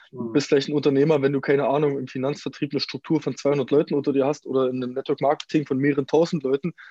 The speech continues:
Speaker 1: und da schon selber in der Vertriebsorganisation ordentlich, ordentlich mitwirkst und organisierst, dann bist du,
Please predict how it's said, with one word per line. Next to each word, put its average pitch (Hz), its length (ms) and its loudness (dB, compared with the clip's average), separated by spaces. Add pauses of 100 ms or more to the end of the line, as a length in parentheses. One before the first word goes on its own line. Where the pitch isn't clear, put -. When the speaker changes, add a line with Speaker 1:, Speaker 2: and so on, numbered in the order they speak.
(180)
Speaker 1:
und 120 160 -2
da 127 100 4
schon 131 140 -4
selber 135 220 4
in 147 60 4
der 139 80 0
Vertriebsorganisation 147 920 -6
ordentlich, 139 460 -2
ordentlich 135 360 -2
mitwirkst 139 500 -2
und 131 60 -10
organisierst, 131 540 -4
dann 131 160 -2
bist 139 220 -6
du, 127 240 0